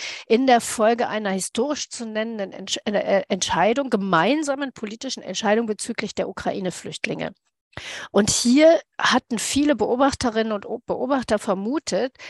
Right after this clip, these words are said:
dass dieses nur ein Window of Opportunity öffnen könnte, um eine weitere gemeinsame europäische Asylpolitik voranzutreiben. Aber auch dieses Fenster ist, so meine These, bereits geschlossen.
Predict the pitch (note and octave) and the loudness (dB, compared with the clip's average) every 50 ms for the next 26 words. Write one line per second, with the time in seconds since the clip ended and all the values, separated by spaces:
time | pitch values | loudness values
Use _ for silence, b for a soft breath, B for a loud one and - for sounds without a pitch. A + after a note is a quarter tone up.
0 | B B B3 B3+ A3+ G3+ A#3+ C#4 D#4 D4 C4+ - - C4 A#3+ - A3+ G#3+ A3 G#3+ | B B 0 0 0 0 0 0 0 0 0 -2 -2 -4 -2 -2 -2 -4 -4 -2
1 | G#3 A#3 C4 D4 D4 C4 A#3 A3 A3 - - G#3 - G#3 E3+ - - C4+ D4 D4 | -2 -2 -2 0 0 0 0 -2 -2 -6 -12 -10 -8 -10 -10 -8 -8 -8 -8 -8
2 | C#4+ A#3+ - - - E3 C4+ - - - A3 G3+ G3+ G3+ - - - G#3+ A3 A#3+ | -8 -6 -6 -4 -2 -2 -4 -4 -6 -6 -6 -6 -6 -8 -10 -6 0 0 0 0
3 | B3+ - - B3+ B3+ C4+ B B B B B B - A3+ C4+ C#4 C#4 - C4+ G#3+ | 0 2 2 2 2 2 B B B B B B -2 -2 0 0 -2 -2 -2 -2
4 | G#3+ A3+ A3+ G#3 G3 E3+ G3 A#3+ - C4 A3+ G3+ F#3+ G#3 F#3+ F3+ E3+ F3+ G3+ G#3+ | 0 0 -2 0 0 0 0 0 -2 -4 -6 -6 -6 -8 -8 -8 -6 -6 -6 -4
5 | A3 A3 G3+ G3+ G3+ F#3+ - - E3+ F3+ F#3+ F#3+ - - A3 G#3+ A3+ - - F#3+ | -4 -4 -4 -4 -6 -8 -8 -6 -8 -10 -10 -10 -10 -6 -6 -4 -4 -2 -2 -2
6 | F#3 - - - F#3 F3+ G3 A#3 C4 - - - A3 G3 G3 - A3 G3+ - - | -4 -4 -2 -2 -2 -2 -2 -6 -8 -8 -6 -6 -6 -6 -6 -8 -8 -8 -8 -8
7 | - F3+ F#3 E3 F3 G#3+ - - G#3 - - - F#3 F3+ G3+ G3+ - G3 G#3+ G#3 | -6 0 0 0 0 0 -2 -8 -8 -6 -2 2 2 2 2 2 0 2 2 2
8 | - C3+ E3 - - A#3+ B3 C4 B3+ A3+ - - - G3+ G#3+ A#3+ - - - - | 2 2 -2 -2 -4 -6 -4 -4 -4 -4 -6 -4 -4 -4 -4 -2 -4 -8 -6 -4
9 | E3 D#3 - - F3+ F#3+ G3+ - - - G3 F#3 F#3+ F#3 E3+ F3 E3+ F3 G3 - | -4 -4 -4 -4 -4 -4 -4 -4 -6 -4 -6 -4 -2 -2 -2 -2 -4 -8 -8 -6
10 | - A3+ G3+ F#3 G3 F3+ F3+ F3+ F#3 F#3 E3+ E3 E3 - - - F3+ - - - | -6 -6 -6 -4 -4 -4 -4 -4 -2 0 0 0 -2 -2 -8 -10 -8 -8 -6 -6
11 | A3 F3+ F3 F3 - - C#3 - | -4 -4 -4 -4 -6 -8 -10 -12